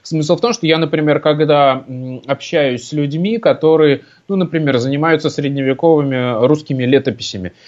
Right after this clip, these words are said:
я поражаюсь просто объему информации, которая хранится у них в голове, потому что они видят какую-нибудь средневековую русскую летопись и понимают, что вот этот фрагмент конкретно,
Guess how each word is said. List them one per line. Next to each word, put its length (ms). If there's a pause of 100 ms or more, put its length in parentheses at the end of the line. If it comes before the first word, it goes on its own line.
(180)
я 200
поражаюсь 520
просто 320
объему 400
информации, 420
которая 300
хранится 420
у 40
них 160
в 100
голове, 400
потому 400
что 220
они 360
видят 340
какую-нибудь 580
средневековую 800
русскую 320
летопись 480 (300)
и 80
понимают, 500
что 200
вот 260
этот 320
фрагмент 560
конкретно, 640